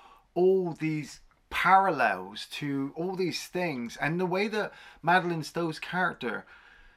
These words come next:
she, she's integral because she recognizes him right off the bat when they're in the police station. She's like, "I'm sure I know you from somewhere," and he's like, "You can't," uh, because he knows he comes from the future and he's in the wrong place.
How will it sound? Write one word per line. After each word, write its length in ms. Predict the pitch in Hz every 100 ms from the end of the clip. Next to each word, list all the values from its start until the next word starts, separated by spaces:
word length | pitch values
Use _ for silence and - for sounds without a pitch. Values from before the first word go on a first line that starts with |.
| _ _ _ _ _
she, 600 | - - 240 254 226 -
she's 760 | - - 233 269 277 254 220 - _
integral 480 | 175 175 156 139 123
because 320 | 120 - 135
she 560 | - - 220 247 214 - _ _ - -
recognizes 960 | 165 160 139 113 110 95 95 101 -
him 380 | - 98 90 90 _ _ _
right 300 | 120 143 220
off 300 | 214 190 -
the 80 | -
bat 280 | 123 135 110
when 140 | 123
they're 180 | 123 131
in 80 | 127
the 60 | 113
police 200 | 135 120
station. 200 | 117 -
She's 180 | 139
like, 140 | 170 -
"I'm 140 | 202
sure 260 | 185 226 214
I 40 |
know 220 | 175 151 170
you 180 | 151
from 200 | 113 120
somewhere," 320 | 107 117 110 113
and 80 |
he's 200 | 127 156
like, 160 | 165 151
"You 100 | 147
can't," 360 | 139 147 143 123
uh, 160 | 110 -
because 240 | - 170 160
he 200 | 180 202
knows 340 | 175 143 123
he 140 | 165 156
comes 280 | 143 131
from 260 | - 127 127
the 80 | 110
future 720 | - 143 151 - - 110 98 - -
and 120 | 117
he's 200 | 120 139
in 120 | 135 123
the 80 |
wrong 360 | 110 127 120 107
place. 680 | - - 143 107 - -